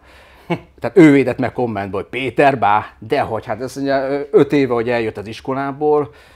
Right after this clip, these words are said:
ö, mondta ezt pár évvel ezelőtt, és még mindig, ha meglát az utcán, akkor átjön a, a, a,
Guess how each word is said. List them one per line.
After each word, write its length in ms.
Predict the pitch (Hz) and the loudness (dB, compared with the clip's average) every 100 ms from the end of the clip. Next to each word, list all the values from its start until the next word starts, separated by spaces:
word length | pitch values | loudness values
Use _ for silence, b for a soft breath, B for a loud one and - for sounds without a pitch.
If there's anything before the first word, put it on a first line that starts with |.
| B | B
ö, 240 | 110 110 | -10 -8
mondta 280 | 104 110 107 | -8 -10 -10
ezt 120 | 101 | -10
pár 200 | - 104 | -6 -6
évvel 220 | 104 92 101 | -6 -10 -12
ezelőtt, 360 | 117 131 131 | -8 -6 -4
és 140 | 135 147 | -6 -4
még 160 | 143 | -2
mindig, 380 | 156 170 120 113 | 0 -2 -2 -6
ha 80 | 120 | -6
meglát 320 | 120 113 104 | -6 -6 -8
az 100 | 98 | -10
utcán, 340 | 135 - 139 | -12 -6 -6
akkor 200 | 123 131 | -6 -6
átjön 280 | 123 113 113 | -6 -6 -8
a, 240 | 104 104 101 | -10 -10 -10
a, 380 | 98 98 95 95 | -8 -8 -10 -12
a, 80 | 92 | -16